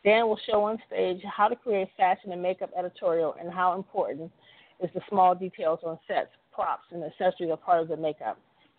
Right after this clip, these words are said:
She will combine, she will combine different material together for very impressive fashion looks.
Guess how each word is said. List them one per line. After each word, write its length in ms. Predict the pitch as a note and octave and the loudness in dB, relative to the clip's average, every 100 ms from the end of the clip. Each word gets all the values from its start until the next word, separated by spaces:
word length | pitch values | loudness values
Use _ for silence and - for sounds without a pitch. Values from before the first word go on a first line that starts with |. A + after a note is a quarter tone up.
| - | -2
She 80 | A#3+ | 0
will 80 | |
combine, 520 | A3+ A3+ G#3+ F#3+ F#3 - - | 0 -4 -4 -2 -2 -4 -6
she 80 | C4 | 0
will 160 | C4 C4 - | 2 2 -2
combine 680 | B3 A3+ A3 G#3+ E3+ E3+ E3+ | -12 -8 -4 -4 -4 -6 -8
different 380 | G3+ - A3 - - | -10 -8 -10 -10 -14
material 440 | F#3+ - G#3 F#3+ F#3 | -12 -4 -2 0 -4
together 400 | F3+ F#3+ E3 E3 - | -2 -2 -2 -4 -8
for 120 | F3+ | -8
very 300 | E3+ F3+ F#3+ - | 2 2 2 -4
impressive 500 | F#3 - F3+ - F3 - | -14 -4 -4 -2 -8 -8
fashion 320 | F#3 C#3 - D3 | 0 0 0 -12
looks. 160 | C#2+ | -20